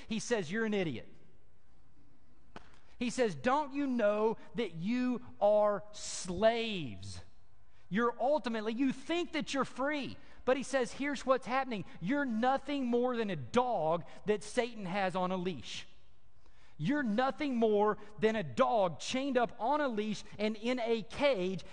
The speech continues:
and being spoon-fed by Satan himself." Satan comes along and he entices you a little bit with this particular sin because you're feeling empty on the inside.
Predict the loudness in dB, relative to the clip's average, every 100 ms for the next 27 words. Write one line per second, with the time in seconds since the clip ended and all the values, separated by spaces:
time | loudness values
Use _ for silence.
0 | -4 -2 0 -2 -2 -4 -8 -4 0 2
1 | 0 0 2 2 2 0 0 0 0 0
2 | -2 -2 -4 -4 -2 -4 -6 -12 -12 -12
3 | -12 -12 -12 -12 -4 -2 -2 -2 -2 -2
4 | 0 2 4 4 2 -2 -2 -4 -6 -4
5 | -2 0 -2 -2 -4 0 0 2 0 0
6 | 0 -2 -2 -2 -2 -2 -6 -8 -6 -4
7 | -2 -2 -2 -2 0 0 -2 -2 -4 -2
8 | -2 -2 -2 -4 -2 -2 -2 -4 -4 -4
9 | -4